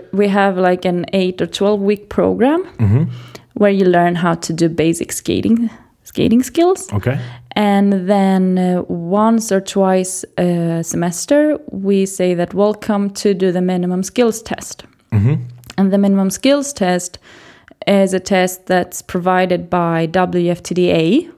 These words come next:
Speaker 1: which is the Women's Flat Track Derby Asso-, Derby Association,
Speaker 2: Mm-hmm.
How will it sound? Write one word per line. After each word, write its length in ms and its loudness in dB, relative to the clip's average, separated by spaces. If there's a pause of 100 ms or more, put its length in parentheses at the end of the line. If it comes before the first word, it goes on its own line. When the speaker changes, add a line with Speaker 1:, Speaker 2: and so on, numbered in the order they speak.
(120)
Speaker 1:
which 300 -2 (120)
is 440 0
the 260 0
Women's 540 0
Flat 360 0
Track 500 -2 (100)
Derby 300 0
Asso-, 280 -8 (580)
Derby 220 -2
Association, 800 -2
Speaker 2:
Mm-hmm. 200 0